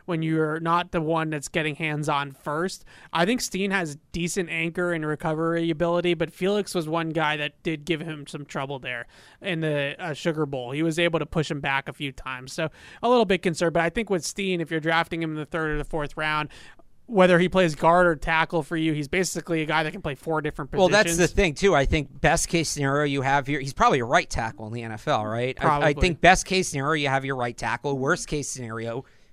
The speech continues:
Speaker 2: you have a right guard, Michael Onwenu, who's on an expiring
Speaker 1: Yeah,
Speaker 2: contract.
Speaker 1: or you have
Speaker 2: So
Speaker 1: a top s-, swing player that can play four different spots, and, you know, he ends up
Speaker 2: Right.
Speaker 1: being a, one of those, uh, high-end backup type of player.
Speaker 2: Right, which in the third round is fine. Now,
Speaker 1: Yeah.
Speaker 2: I, I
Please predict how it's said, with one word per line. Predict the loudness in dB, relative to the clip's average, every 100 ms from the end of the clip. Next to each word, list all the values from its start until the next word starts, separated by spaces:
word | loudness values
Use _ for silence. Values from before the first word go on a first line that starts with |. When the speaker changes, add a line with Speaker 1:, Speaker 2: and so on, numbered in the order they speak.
| _ -12
Speaker 2:
you | 0
have | 0 2
a |
right | 0 0
guard, | -2 0 0 2
Michael | 0 0 0
Onwenu, | 0 0 0
who's | 0
on | 0 0
an |
expiring | -2 2 4 6 6
Speaker 1:
Yeah, |
Speaker 2:
contract. | 6 6 4 -2 4
Speaker 1:
or | 6 8
you | 8
have | 6
Speaker 2:
So | 4
Speaker 1:
a |
top | 2 0 0
s-, | -4 -10 -14 _
swing | -10 0 0 2 -2
player | -2 -2 -2
that | -4 -8
can | -6
play | -4 -4
four | -2 -2
different | -4 -8 -10
spots, | -4 0 0 -2 -4
and, | -8 -6 -10 -10
you | -10
know, | -6
he | -6
ends | -6
up | 2
Speaker 2:
Right. | 6 6
Speaker 1:
being | 4 -4
a, | -6
one | -6 -8
of | -6
those, | -6 -8 -8
uh, | -6
high-end | 0 0 0 -6 -8
backup | -6 -6 -6 -12 -10
type | -12 -12
of | -12
player. | -6 0
Speaker 2:
Right, | 2
which | 2 2
in | 2 2
the | 2
third | 6 8 8
round | 6 4 2
is | 0
fine. | 4 6 6
Now, | 2 2 2
Speaker 1:
Yeah. | -2 -4 -6
Speaker 2:
I, |
I | -4